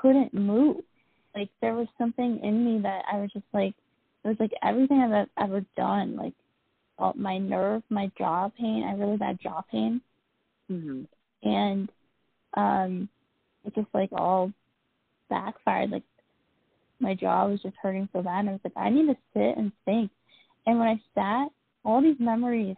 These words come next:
Speaker 1: started coming through, like, all the fights that, that, all the hoops that I'd been jumping through. It's like, you know, it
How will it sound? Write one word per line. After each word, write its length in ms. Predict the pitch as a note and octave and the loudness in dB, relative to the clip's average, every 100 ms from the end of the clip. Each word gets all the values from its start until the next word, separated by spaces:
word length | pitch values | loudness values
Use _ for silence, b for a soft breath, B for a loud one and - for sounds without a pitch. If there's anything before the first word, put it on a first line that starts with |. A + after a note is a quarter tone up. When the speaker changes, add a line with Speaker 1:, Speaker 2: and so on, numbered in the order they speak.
| - | -6
Speaker 1:
started 340 | - G3+ G#3 G#3 | -2 0 0 -2
coming 280 | G3+ G3+ F#3+ | -2 -2 -2
through, 240 | - G#3 F#3 | 0 0 0
like, 200 | F#3 E3 - _ _ _ _ _ _ _ | -2 -6 -10 _ _ _ _ _ _ _
all 200 | G#3 A#3+ | 4 4
the 100 | B3 - | 2 -2
fights 260 | - A3 A#3 _ _ _ A3+ | -2 -2 -2 _ _ _ -2
that, 300 | G3 F#3+ - _ | 0 0 -2 _
that, 200 | G3+ G#3+ - | -2 -2 0
all 160 | G3 A3 | 2 4
the 100 | B3+ | 2
hoops 320 | G#3+ B3 C4 - _ _ | 2 2 2 -2 _ _
that 100 | A3+ | -2
I'd 180 | G#3+ G3+ | -2 -2
been 180 | G3+ G3+ | -4 -4
jumping 340 | F#3+ G3+ G3+ | -4 -6 -6
through. 240 | F#3 F3 F#3 | -4 -4 -6
It's 100 | - | -4
like, 240 | F#3+ F3+ E3 _ _ _ _ _ _ _ _ _ _ | -4 -4 -6 _ _ _ _ _ _ _ _ _ _
you 200 | - A3+ | -2 2
know, 300 | A3+ G3+ F#3+ - | 4 2 0 2
it 160 | A3+ | 0